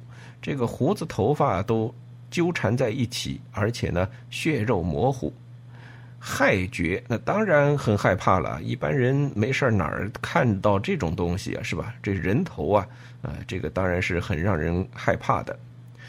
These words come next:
复至言节，那顾生呢就赶紧在问：“这怎么回事儿啊？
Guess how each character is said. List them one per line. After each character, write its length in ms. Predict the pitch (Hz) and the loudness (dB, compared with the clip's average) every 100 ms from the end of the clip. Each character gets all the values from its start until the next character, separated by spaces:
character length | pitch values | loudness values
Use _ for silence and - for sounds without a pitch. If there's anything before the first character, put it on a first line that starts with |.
| - - | -20 -16
复 280 | - - 294 | -6 2 2
至 200 | - 160 | 4 2
言 320 | 117 117 156 | 4 2 2
节， 300 | 160 92 104 - | 2 2 2 2
那 140 | 123 | 0
顾 240 | 135 147 | 2 2
生 220 | 113 131 127 | 2 2 2
呢 80 | |
就 100 | 117 | 2
赶 240 | 117 120 117 | 0 0 0
紧 100 | 110 | 0
在 200 | 110 107 | 0 2
问 200 | 127 104 - - - - | 4 4 0 -18 -12 -4
：“这 140 | 220 | -2
怎 120 | 139 | 2
么 80 | 120 | 0
回 200 | - 131 | 0 0
事 140 | 135 160 | 2 2
儿 100 | 120 | 2
啊？ 180 | 120 | -4